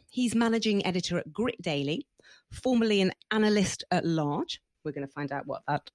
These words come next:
is later at VentureBeat. And he's also the co-founder of the Badass Empire, a public speaker, an author, and many other things.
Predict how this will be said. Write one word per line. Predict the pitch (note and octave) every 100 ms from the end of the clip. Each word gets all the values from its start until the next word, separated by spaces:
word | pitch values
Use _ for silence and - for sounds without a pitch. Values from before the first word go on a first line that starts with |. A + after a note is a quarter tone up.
| -
is | G#3+ G4 -
later | A3 G#3 G#3 G#3+ - A4 - - -
at | G3 F3
VentureBeat. | G3+ G3+ - F#3 F#3 D4+ - - - _
And | B3+
he's | C4+ D4+
also | C#4 C4
the |
co-founder | B3+ C#4+ D4 - A3+ G#3+ G3+ -
of | F3+ -
the | F3 G3+
Badass | G#3 G3 - F3+ F3 - - -
Empire, | D4 - - - - _ -
a | F#3
public | C4 C4
speaker, | - B3 B3+ B3+ B3 _
an | G#3 -
author, | B3 B3 - A3+ G#3+ - _ -
and | F#3+ G3 E3
many | F3 E3+ E3 D#3+ -
other | D3 -
things. | - - - -